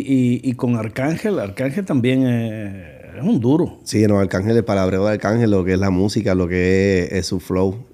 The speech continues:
Speaker 2: eh, el delivery que, que ese hombre tiene, eh, de verdad que está brutal. Y verlo en vivo, tú, tú así,
Speaker 1: No he
Speaker 2: de-
Speaker 1: tenido la oportunidad de verlo en vivo, de verlo en
Speaker 2: Deberías,
Speaker 1: vivo.
Speaker 2: de verdad, ese tipo
Speaker 1: Ujú.
Speaker 2: es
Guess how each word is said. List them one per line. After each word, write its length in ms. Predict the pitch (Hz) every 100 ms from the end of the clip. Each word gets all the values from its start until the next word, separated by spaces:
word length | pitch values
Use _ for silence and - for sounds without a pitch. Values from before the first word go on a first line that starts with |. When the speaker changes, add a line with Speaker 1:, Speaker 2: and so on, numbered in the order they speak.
| -
Speaker 2:
eh, 480 | 95 87 87 87 -
el 140 | 95
delivery 340 | 90 87 98 101
que, 160 | 98 98
que 100 | -
ese 120 | 95 101
hombre 240 | 95 95
tiene, 320 | 92 98 95
eh, 440 | 85 87 87 80 - 165 233 - _ _ _ _ _ _ _ _
de 80 | 98
verdad 180 | 92 95
que 40 | 104
está 200 | - 95
brutal. 280 | 92 90
Y 120 | 92 98
verlo 320 | 95 95 107 113
en 120 | 110
vivo, 400 | 117 98 73 - _ _ _ _ -
tú, 160 | 95 92
tú 120 | 98
así, 240 | 95 131 123 117
Speaker 1:
No 100 | 147
he 40 |
Speaker 2:
de- 60 | 160
Speaker 1:
tenido 240 | 165 175
la 80 | 165
oportunidad 480 | 143 123 123 127 143
de 60 |
verlo 260 | 139 135 139
en 120 | 123
vivo, 460 | 123 127 117 104 98
de 140 | 101 101
verlo 120 | 95
en 40 |
Speaker 2:
Deberías, 360 | 92 87 113 110
Speaker 1:
vivo. 120 | 98
Speaker 2:
de 80 | 92
verdad, 260 | 95 95 -
ese 200 | 95 104
tipo 280 | 104 113 107
Speaker 1:
Ujú. 80 | 123
Speaker 2:
es 160 | 131